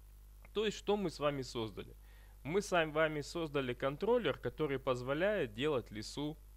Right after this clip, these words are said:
невидимой. Для чего это нужно? Дело в том, что сейчас, когда мы с вами будем настраивать веса костей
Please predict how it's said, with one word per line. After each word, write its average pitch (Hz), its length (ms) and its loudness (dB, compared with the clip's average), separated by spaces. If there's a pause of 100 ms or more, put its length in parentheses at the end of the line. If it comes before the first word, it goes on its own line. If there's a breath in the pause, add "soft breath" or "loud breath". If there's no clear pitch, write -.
(140)
невидимой. 117 640 -4 (540 soft breath)
Для 131 160 0
чего 220 360 4
это 180 200 2
нужно? 117 440 -4 (640 soft breath)
Дело 170 380 2
в - 60 -16
том, 226 200 4
что 170 140 -2
сейчас, 170 340 0
когда 156 300 0
мы 151 140 0
с - 140 -8
вами 151 260 2
будем 135 440 -4 (380)
настраивать 131 880 2
веса 131 420 0
костей 226 640 -4